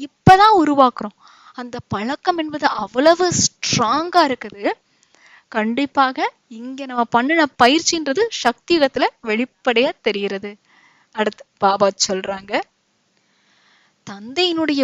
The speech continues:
உதவியாளர் ஆகல, அன்பு செலுத்தல, ஒருத்தர் மற்றவர்கிட்ட அன்பா இல்ல அப்படின்னா விபரீத புத்தி உடையவங்களா இருக்கிறாங்க. விபரீத புத்தி உள்ளவரா இருக்கிறாங்க அப்படின்னா, ம், அழிந்து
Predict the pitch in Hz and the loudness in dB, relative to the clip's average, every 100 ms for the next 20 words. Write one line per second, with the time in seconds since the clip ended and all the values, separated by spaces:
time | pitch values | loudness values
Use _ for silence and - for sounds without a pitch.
0 | 196 190 214 285 311 285 247 - - 185 | -2 -4 -4 -4 0 0 0 -4 -12 -6
1 | 202 254 240 196 196 - _ 196 196 254 | -4 -4 -4 -4 -6 -10 _ -4 -4 -4
2 | 311 294 - 196 226 - 202 190 170 196 | -4 0 0 0 -6 -4 -4 -4 -6 -2
3 | 220 311 - 311 311 220 190 - 277 262 | 0 0 -2 -4 -2 -6 -8 -2 -2 0
4 | - 233 - - 190 214 233 190 226 208 | -6 -6 -6 -4 -6 2 2 2 -6 -18
5 | 233 269 302 262 - 208 190 202 392 - | -16 -14 -14 -4 -4 -4 -8 -6 -6 -6
6 | _ _ _ _ _ _ _ 208 220 302 | _ _ _ _ _ _ _ -16 -6 -4
7 | 311 311 294 311 226 208 - 285 240 202 | -2 -4 -8 -14 -16 -20 -16 -10 -8 -8
8 | 202 214 240 196 - 185 190 196 214 247 | -10 -16 -18 -20 -20 -20 -20 -20 -20 -18
9 | 226 - 339 359 349 320 240 - 302 277 | -18 -8 -4 -2 -2 -4 -4 -6 -8 -4
10 | 269 269 220 202 233 262 262 269 262 220 | -2 -2 -2 -6 -10 -14 -16 -14 -10 -6
11 | 220 339 - _ _ _ 202 226 _ _ | -4 -6 -8 _ _ _ -20 -20 _ _
12 | 190 190 247 294 | -20 -20 -18 -18